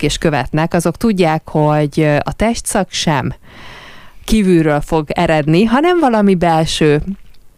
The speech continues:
ö, dologra fogunk visszalyukadni, és hogyha valakinek például kellemetlen a testszaga, vagy, ö, jobban izzad, mint kellene,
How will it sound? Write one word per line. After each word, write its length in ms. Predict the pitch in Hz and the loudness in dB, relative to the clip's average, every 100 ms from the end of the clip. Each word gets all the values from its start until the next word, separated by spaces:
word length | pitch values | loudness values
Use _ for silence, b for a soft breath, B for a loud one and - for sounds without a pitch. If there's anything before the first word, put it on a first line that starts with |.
| - | -2
ö, 180 | 220 185 | 2 2
dologra 380 | 170 185 170 170 | 2 0 0 -2
fogunk 340 | - 165 160 | -4 -2 0
visszalyukadni, 600 | 170 151 202 190 220 214 | 0 0 0 0 0 0
és 120 | 202 - | 0 0
hogyha 180 | 196 | -2
valakinek 600 | 175 269 269 - 160 143 - | 0 0 0 -2 -2 -2 0
például 480 | 180 165 151 135 143 B B | 0 2 0 0 -4 B B
kellemetlen 640 | - 233 202 170 160 160 | -2 2 2 0 0 -2
a 60 | 156 | -2
testszaga, 760 | - 135 - - - - - - B B | -2 -4 -4 -6 -6 -6 -8 -12 B B
vagy, 500 | 165 175 156 147 165 | -4 0 0 -2 -2
ö, 300 | 160 156 156 | 0 0 0
jobban 500 | 165 202 233 196 214 | 2 0 0 -2 -2
izzad, 600 | 208 196 156 - - - - | 2 0 0 -4 -6 -10 -8
mint 220 | - 165 147 | 0 0 0
kellene, 680 | - 139 147 147 147 175 | -4 -2 -2 -2 0 -2